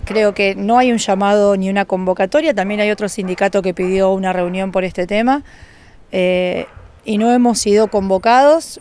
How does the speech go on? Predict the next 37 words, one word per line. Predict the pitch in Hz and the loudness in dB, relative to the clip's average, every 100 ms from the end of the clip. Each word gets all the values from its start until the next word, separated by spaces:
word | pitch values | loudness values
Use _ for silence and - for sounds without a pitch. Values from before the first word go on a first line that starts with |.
| - | -6
La | 196 | -4
explosión | 196 - 202 208 220 | -4 -4 -4 -2 0
mediática | 226 226 226 226 220 | 2 2 0 0 0
del | 196 202 | 0 0
comunicado | 202 196 196 214 220 196 | -2 -2 0 2 2 0
que | 208 | -4
sacamos | 208 240 254 240 - _ _ _ | -2 0 0 -4 -12 _ _ _
tampoco | - 185 180 240 226 | -4 -2 -2 0 2
tuvo | 208 202 202 | 2 2 2
repercusión | 190 185 185 185 226 226 | 0 -2 -4 -4 -2 0
en | 208 | -2
el | |
presidente | 190 180 196 196 | -6 -6 -6 -4
del | 202 | -4
Consejo | 196 190 202 208 | -4 -6 -6 -8
Escolar, | - 196 208 247 - - - - - | -4 0 0 -2 -8 -20 -20 -18 -6
ni | 196 233 | -2 0
en | 247 | 0
sus | - 185 | -2 -6
miembros, | 185 214 254 294 339 330 - - - - - - | -4 -2 0 2 0 -2 -14 -20 -20 -20 -20 -10
ni | 233 247 294 359 349 | -2 2 2 2 2
en | 254 | 0
las | - | 0
autoridades | 196 190 202 208 220 | -2 0 2 2 2
políticas | - 196 208 202 214 214 202 - - - - | 0 -2 -2 -4 -2 -2 -2 -8 -14 -20 -12
del | 180 190 | -6 -4
distrito, | 202 - 294 262 | -4 -6 -2 -2
que | 196 | -2
en | |
este | 190 185 | -4 -4
caso | 208 - 196 | -4 -2 -2
no | 196 | -2
hay | 202 | 0
nadie | 247 277 262 | 2 2 0
porque | 170 - | -4 -12
está | - 190 | -4 0
vacante | 202 247 269 277 294 | 2 2 0 2 0